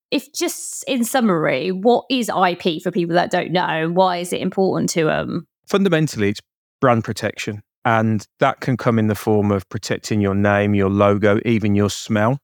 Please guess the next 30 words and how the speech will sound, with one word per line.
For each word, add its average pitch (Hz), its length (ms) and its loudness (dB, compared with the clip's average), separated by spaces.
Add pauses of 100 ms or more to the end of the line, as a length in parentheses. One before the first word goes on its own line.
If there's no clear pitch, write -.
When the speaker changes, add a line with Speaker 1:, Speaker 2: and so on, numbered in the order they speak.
Speaker 2:
which - 240 -6
is, - 80 -6
sits - 280 -8
under 107 240 2
a 98 40 0
trademark. 117 680 2 (600)
If 131 260 -2
you 120 160 2
are 110 460 6
a 113 80 -2
manufacturer, 117 800 0 (360)
then, 107 640 2
and 107 140 0
you've 107 180 0
designed 107 420 2
something 110 560 -2
that 107 160 0
has 98 180 0
an, 98 220 -4
a 110 60 -2
novel 107 400 2
appearance, 117 640 0
outward 104 320 0
shape, 117 460 -2
then 107 140 0
that 107 120 2
would 104 140 -8
be 107 80 -4
protected - 520 -6
under 98 360 0